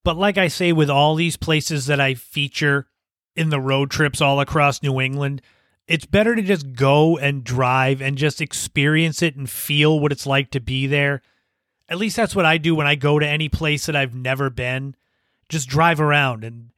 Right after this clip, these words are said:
any road might lead you to somewhere neat that you've never seen before. Check out mystic chamber dot org. That features the whole greater Mystic area, which includes Groton.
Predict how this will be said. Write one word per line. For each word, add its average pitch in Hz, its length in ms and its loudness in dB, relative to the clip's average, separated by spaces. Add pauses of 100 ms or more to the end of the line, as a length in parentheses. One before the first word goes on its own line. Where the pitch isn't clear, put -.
(200)
any 165 260 0
road 156 380 2
might 147 220 0
lead 147 220 -2
you 147 60 2
to 139 100 0
somewhere 143 400 -2
neat 143 280 -4
that 139 80 -8
you've 131 180 -4
never 135 460 0 (160)
seen 139 360 -4
before. 135 600 -2 (540)
Check - 240 -4
out 170 160 -2
mystic 165 400 -2
chamber 165 440 0
dot 147 340 2
org. 147 480 0 (300)
That 151 360 0
features 165 400 -2
the 147 100 0
whole 156 180 2
greater 143 380 -2
Mystic 143 420 -4
area, 143 380 0
which 147 160 -4
includes 139 480 -2
Groton. 139 560 0